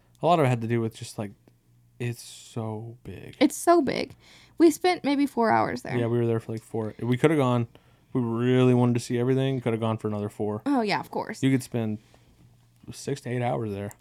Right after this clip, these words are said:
Speaker 2: I mean, and I don't care. I, this is, I was saying that this probably is problematic. Like, but normally whenever I go to museums, I don't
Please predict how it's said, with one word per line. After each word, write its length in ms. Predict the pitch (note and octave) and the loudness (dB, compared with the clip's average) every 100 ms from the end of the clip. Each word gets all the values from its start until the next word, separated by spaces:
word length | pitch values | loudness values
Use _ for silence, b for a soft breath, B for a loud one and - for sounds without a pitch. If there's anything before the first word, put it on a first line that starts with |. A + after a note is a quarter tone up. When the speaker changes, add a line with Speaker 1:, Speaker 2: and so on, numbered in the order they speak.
| B B B - | B B B 0
Speaker 2:
I 80 | D#4+ | 2
mean, 220 | E4+ D#4+ | 2 0
and 100 | C4 | 0
I 160 | - E4 | 0 2
don't 200 | G4 D4 | 0 -2
care. 440 | - C4+ C4 C4+ B B - | -2 0 0 -2 B B -12
I, 60 | - - | -14 -6
this 200 | B3+ B3 | -6 -4
is, 220 | B3+ B3 | -8 -8
I 60 | A3+ | -6
was 140 | A3 - | -6 -4
saying 280 | A#3 A3 | -4 -4
that 300 | A3 - - | -6 -10 -10
this 120 | - - | -10 -8
probably 240 | A#3+ A#3 | -6 -4
is 100 | A#3+ | -6
problematic. 640 | - A3 A3 A3+ A#3 C#4+ | -4 -4 -2 -4 -4 -2
Like, 180 | B3 A#3+ b b b | -2 -4 b b b
but 100 | - | 0
normally 360 | B3+ B3 D4+ D#4 | 2 4 2 0
whenever 220 | C#4 B3 | 0 2
I 60 | A#3+ | 2
go 140 | A#3 | 2
to 60 | A#3 | 2
museums, 540 | A#3 A3+ G#3 G#3 A3+ - | 2 0 0 0 -2 -2
I 80 | G#3+ | -2
don't 200 | A#3 | -2